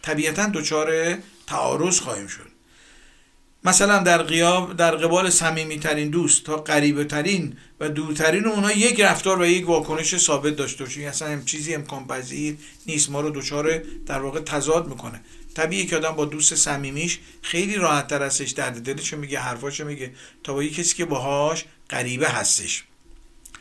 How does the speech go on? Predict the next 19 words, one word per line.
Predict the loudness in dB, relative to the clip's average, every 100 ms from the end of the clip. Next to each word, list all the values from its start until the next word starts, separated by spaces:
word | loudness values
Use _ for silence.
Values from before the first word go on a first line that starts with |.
| -20 -20 -2
چنین | 0 0 4
فردی | 4 4 4
به | 2
خاطر | 2 2 2
محو | 4 2 2
شدن | -2 -2 0
در | 2 2
یک | 0 -2 0
نقش، | 4 4 2 -2 -4 -20 -20 _ _
توان | -2 2 4 4 2 -2
فرق | -4 0 2 2 2
گذاشتن | -4 -6 -4 0 2 0 -4 -12 -20 -20 _
بین | 0 0 0
خود | -4 -2 0 2
واقعی | 4 4 2 -2
و | -4
خود | -4 -4 -2
ساختگیش | 0 -2 -4 -6 -2 0
رو | 2 4 2 2 -2